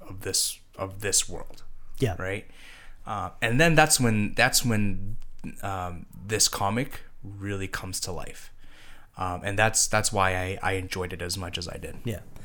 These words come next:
Speaker 2: But also, truthfully, I actually think a little on the opposite of that is you, it, it would actually serve the readers better, I think, to go into this fresh.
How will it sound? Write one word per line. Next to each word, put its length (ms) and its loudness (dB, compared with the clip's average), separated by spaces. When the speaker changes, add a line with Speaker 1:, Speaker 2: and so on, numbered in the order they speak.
Speaker 2:
But 140 12
also, 260 12
truthfully, 680 6
I 120 8
actually 500 10
think 460 10
a 80 12
little 260 12
on 140 10
the 100 10
opposite 340 8
of 60 8
that 160 8
is 220 0
you, 320 10
it, 140 12
it 80 8
would 180 12
actually 380 8
serve 460 10
the 100 6
readers 280 4
better, 240 2
I 100 2
think, 380 -2
to 120 6
go 320 6
into 220 2
this 180 2
fresh. 500 -4